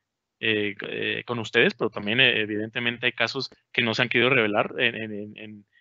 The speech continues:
en, en pymes en, en Colombia. Y estamos hablando de que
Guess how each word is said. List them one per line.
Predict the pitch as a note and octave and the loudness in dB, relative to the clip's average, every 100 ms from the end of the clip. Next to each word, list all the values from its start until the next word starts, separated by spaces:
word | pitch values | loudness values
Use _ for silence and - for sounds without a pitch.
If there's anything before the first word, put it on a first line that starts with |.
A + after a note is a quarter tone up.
| _ - | _ -10
en, | A#2 G2+ | -8 -6
en | A2 | -6
pymes | A2+ A#2+ C3+ C3 | -4 0 0 0
en, | A2 G#2 _ _ _ A2+ | -6 -8 _ _ _ -14
en | |
Colombia. | - A2+ A#3+ A3+ - _ _ - | 0 2 2 0 -8 _ _ -6
Y | |
estamos | A#2+ A#2+ D3+ | -2 0 0
hablando | C#3+ A#2 C#3+ D#3 | 0 0 2 2
de | B2 | 2
que | - G2+ | -2 -6